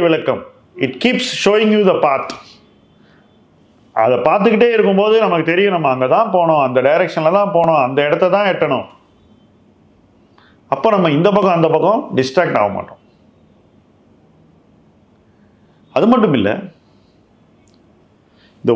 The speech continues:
ஒரு கோடியை அடைவதற்கான ஒரு பிளே புக் இருக்குல்ல,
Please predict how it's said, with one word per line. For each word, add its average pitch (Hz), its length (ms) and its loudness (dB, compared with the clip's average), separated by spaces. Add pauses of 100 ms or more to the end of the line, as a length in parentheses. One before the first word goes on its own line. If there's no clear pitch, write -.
(120)
ஒரு 196 240 4
கோடியை 247 480 2
அடைவதற்கான 185 720 0
ஒரு 135 180 0
பிளே 190 200 2
புக் 196 260 0
இருக்குல்ல, 113 280 -2